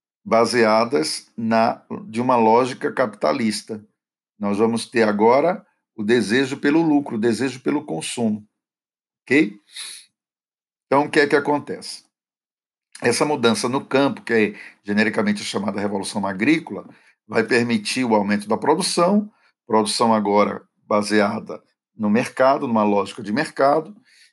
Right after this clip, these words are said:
e é a partir dessa, dessas mudanças que nós vamos ter o surgimento de várias outras que irão influenciar justamente o aprofundamento da crise do sistema feudal.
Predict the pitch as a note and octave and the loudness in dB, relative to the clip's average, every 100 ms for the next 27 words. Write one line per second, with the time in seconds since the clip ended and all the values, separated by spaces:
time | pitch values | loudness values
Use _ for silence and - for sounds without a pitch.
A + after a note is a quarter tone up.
0 | _ - G3+ G3+ F3 D3 - - G#3+ D#3 | _ -2 -2 -2 -4 -8 -8 -4 -2 0
1 | C#3+ - A2+ G#2 - - _ _ _ G#2 | -2 -2 -2 -2 -4 -14 _ _ _ -4
2 | A2+ G#2+ A2+ G2+ D3+ F3+ F3 G#2 G#2 - | -4 -2 -2 0 0 0 -4 -8 -10 -10
3 | - _ _ _ C#3 D3 B2+ D3+ D3+ - | -12 _ _ _ -2 0 0 0 -2 -6
4 | C3 C3+ C#3 _ B2 - C3 C#3 C3 C#3+ | -2 -2 -4 _ -12 -8 -6 -4 -2 -2
5 | - C3+ B2 C#3+ C3+ - E3+ F#3 F3+ F3+ | -4 -12 -10 -10 -10 -2 2 4 4 2
6 | D3+ A2 A#2+ D3+ D3 - G2 G2 - - | 2 0 2 4 4 0 -8 -8 -10 -12
7 | - _ _ _ _ _ _ C#3 C#3+ B2+ | -16 _ _ _ _ _ _ 2 4 4
8 | A#2 B2+ D3 - _ _ F#3 G#3 G#3 E3 | 4 4 2 -4 _ _ -2 -2 0 -2
9 | D#3 D#3 - B2 A2+ A#2+ C3 B2+ - A#2 | 0 -2 -4 0 4 4 4 -2 0 2
10 | A#2+ A#2+ D3 C#3+ - C3+ - D#3+ C#3+ B2+ | 0 2 0 0 -2 -2 -2 -2 0 0
11 | C3 C3+ C#3 B2+ - A#2+ B2+ A#2 C#3+ - | 0 -4 -4 -4 -2 -2 -2 -4 -12 -16
12 | - _ A2 A#2 A#2 - - B2 B2+ - | -20 _ -10 -6 -6 -6 0 2 2 0
13 | D3+ D#3 A#2 F#2+ - | 2 2 2 0 -4